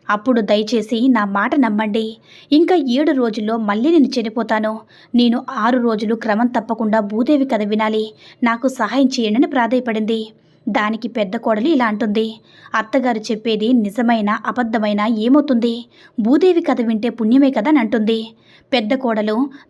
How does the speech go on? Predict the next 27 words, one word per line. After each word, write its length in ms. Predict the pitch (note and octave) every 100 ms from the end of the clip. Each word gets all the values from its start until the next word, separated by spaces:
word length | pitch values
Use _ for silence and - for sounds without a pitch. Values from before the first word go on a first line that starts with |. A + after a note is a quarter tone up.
| C#4
తన 100 | C4
భర్తని 440 | G3+ G#3+ G#3 C#4+
పిలిచి, 540 | C4 G#3 G#3+ A3+ B3+ C4+ - -
"మీరు 220 | C#4 C#4+
వెంటనే 500 | G3 G#3+ B3 C#4+ C#4+
వెళ్ళి 360 | G#3+ G#3+ G#3+ B3+
ఒక 220 | A#3 A3
బ్రాహ్మణుని 580 | G3 G#3 G#3+ B3+ G#3+ C4+
పిలుచుకుని 460 | C4+ C4+ D4+ C#4
రండి" 380 | A3 G#3 A3 A3 - _ _ _ _ -
అని 160 | B3 C4 B3
చెప్తుంది 340 | G#3+ A3 A3+
పెద్ద 260 | E4+ C4+ C#4
కోడలు. 440 | C4+ B3 A#3 A#3 A3+ _ - -
మిగిలిన 340 | C4+ F4 G4+ F#4+
ముగ్గురు 380 | C4 A#3 E4+
కోడళ్ళు 400 | E4 C4+ B3 A#3+
చేసేదేమీ 720 | A#3 - G#3+ B3+ C#4+ A#3 A3 G#3+
లేక 260 | G#3 G#3 G#3 A#3+ - - - -
అలా 220 | A3 G#3+
చూస్తూనే 680 | G#3+ - A#3 C4+ - G#3+ D4+
ఉండిపోయారన్నమాట. 840 | B3+ B3+ C4 A#3 A3 A3 A3 G#3+ A3+ A3 - _ _ A3+
అయితే 320 | A3 A3 A3+ D4 - _ -
చిన్న 200 | A#3+ C#4
కోడలికి 420 | C#4 A#3 A3 G#3+
మాత్రం 460 | G#3 G#3 G#3 G#3+ C4
తన 180 | C4